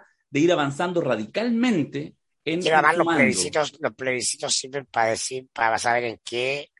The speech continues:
Speaker 2: eh, hay agua en la piscina y en qué no, porque no todos los cambios se pueden hacer de un día para otro. Eso
Speaker 1: Bueno,
Speaker 2: esa es la
Speaker 1: además.
Speaker 2: tensión que está viviendo la política chilena hoy día.
Speaker 1: Mm.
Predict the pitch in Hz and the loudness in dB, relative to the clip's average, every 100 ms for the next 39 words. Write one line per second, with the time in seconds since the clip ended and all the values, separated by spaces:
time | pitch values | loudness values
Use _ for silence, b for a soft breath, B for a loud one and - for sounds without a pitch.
0 | _ - 117 - 120 120 131 135 127 110 | _ -4 -4 0 0 2 2 2 -2 -2
1 | 104 147 139 - 139 147 196 147 110 113 | -6 -6 -8 -8 -10 -8 -8 -8 -8 -6
2 | 113 139 165 175 165 135 160 175 170 127 | -4 -4 -4 -4 -4 -2 -2 -4 -4 -6
3 | 143 147 143 - 160 156 143 147 151 175 | -4 -4 -2 -4 -6 -12 -16 -8 -6 -4
4 | 208 147 113 135 147 104 135 131 113 104 | -6 -4 -6 -2 0 2 4 2 0 -2
5 | - 147 143 143 135 127 147 139 127 127 | -4 -4 0 0 2 -2 -2 0 -2 -4
6 | 139 131 123 123 147 170 139 160 220 113 | -4 -2 -4 -4 -6 -6 -6 -4 -2 -2
7 | - | -4